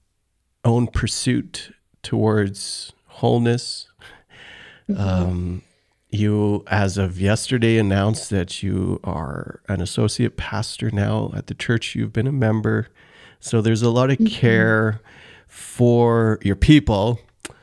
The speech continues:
Speaker 1: or
Speaker 2: <laughs>
Speaker 1: shepherding the flock, as it were. The questions you've been asking in your pursuit of reconstructing Christianity have centered around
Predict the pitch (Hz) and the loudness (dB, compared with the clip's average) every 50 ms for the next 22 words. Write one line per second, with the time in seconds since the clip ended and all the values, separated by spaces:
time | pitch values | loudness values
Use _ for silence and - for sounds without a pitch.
0 | - - - - _ _ _ _ - 113 202 202 202 196 98 - 98 98 214 208 | -20 -20 -20 -20 _ _ _ _ 2 4 4 4 4 4 2 2 4 4 4 2
1 | - - 208 185 - - - - - - - 131 127 - 139 123 120 120 117 110 | 2 0 0 0 0 0 -2 -2 0 2 2 2 4 4 4 4 4 4 4 2
2 | 113 110 87 104 101 - - 165 175 151 120 95 - - - - - 110 104 95 | 2 0 0 -2 -4 -2 -2 0 2 2 2 0 -4 -6 -8 -4 -2 -2 0 0
3 | 101 101 - - 92 90 87 87 85 82 87 101 120 127 - _ _ _ _ _ | -2 -2 -4 -2 -2 0 0 0 0 0 0 0 0 -2 -6 _ _ _ _ _
4 | _ _ _ _ _ _ _ _ _ _ - 117 104 - - 127 120 117 - 131 | _ _ _ _ _ _ _ _ _ _ 0 0 2 4 4 2 2 2 0 0
5 | 120 117 107 - 120 113 107 - 110 104 98 - - 101 98 101 101 98 - - | 0 0 0 0 0 0 2 2 2 2 0 0 0 0 2 2 0 0 -4 -6
6 | - 107 104 98 98 95 95 95 92 92 90 - - 104 95 98 98 98 95 95 | -2 0 2 2 2 2 2 2 0 0 -2 -4 -6 -4 -2 0 2 2 2 2
7 | 95 98 - - - 104 - - - - 107 104 98 - 107 92 85 87 90 95 | 0 0 -2 -4 -6 -6 -6 -4 -2 0 0 0 0 0 -2 -2 -2 0 0 2
8 | 107 113 - - 113 101 - - - 113 101 98 - - 110 98 98 95 92 87 | 2 0 0 0 -2 -2 -2 -2 -2 -2 -2 -2 -4 -4 -4 -2 0 0 -2 -2
9 | - - - - - - - 101 90 90 90 90 90 95 98 95 101 101 92 90 | -2 -2 -2 -2 -2 -6 -6 -4 -2 0 0 0 0 0 0 -2 -2 -2 -2 -2
10 | 90 90 87 - - - - - - - - _ _ _ _ _ - 104 95 85 | -2 -2 -4 -6 -12 -18 -20 -20 -20 -20 -20 _ _ _ _ _ -4 -2 -2 -2
11 | - - - 113 104 101 - 110 98 101 95 95 95 92 92 90 90 90 90 90 | -4 -2 0 2 2 2 0 0 0 0 2 2 2 2 2 2 0 0 0 0
12 | 90 90 87 - - | 0 -2 -2 -6 -10